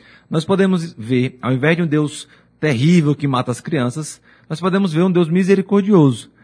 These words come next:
que não deixa que essas crianças cresçam, tenham discernimento suficiente e,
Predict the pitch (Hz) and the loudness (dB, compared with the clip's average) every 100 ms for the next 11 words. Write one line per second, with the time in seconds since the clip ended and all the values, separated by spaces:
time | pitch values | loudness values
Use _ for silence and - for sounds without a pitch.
0 | _ _ 175 226 196 190 220 226 202 180 | _ _ -2 0 4 4 4 0 -4 -6
1 | 170 - 151 135 147 143 - 120 139 - | -10 -4 -4 -2 -4 -8 0 2 2 -2
2 | 240 - _ _ - 208 220 190 - 175 | -4 -6 _ _ -2 0 0 -2 0 0
3 | 160 135 135 131 143 131 131 117 139 - | 2 0 -2 -4 -6 -4 -4 -4 -4 -10
4 | _ _ _ 160 156 | _ _ _ -2 0